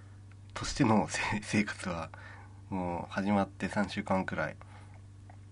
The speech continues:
二週間ちょっとくらい経ったってことですね。三週間くらいかな。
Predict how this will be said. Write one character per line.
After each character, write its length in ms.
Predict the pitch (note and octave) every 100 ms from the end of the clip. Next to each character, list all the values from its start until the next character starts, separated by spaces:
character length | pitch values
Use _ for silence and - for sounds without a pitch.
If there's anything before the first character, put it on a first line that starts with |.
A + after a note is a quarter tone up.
| -
二 100 | F2+
週 140 | D#2+ F#2
間 160 | F#2+
ち 80 | F2+
ょ 20 |
っ 20 | G2
と 100 | F2
く 60 |
ら 80 | D#2
い 40 |
経 100 | C#2+
っ 60 | D#2+ -
た 100 | -
っ 40 | C#3+
て 140 | -
こ 60 | C#2+
と 140 | C#2+
で 60 | -
す 80 |
ね。 260 | E2+ D#2+ C#2+
三 140 | - G2
週 120 | -
間 140 | F#2+
く 60 | E2+
ら 60 | C#2+
い 40 |
か 80 | D2
な。 140 | D#2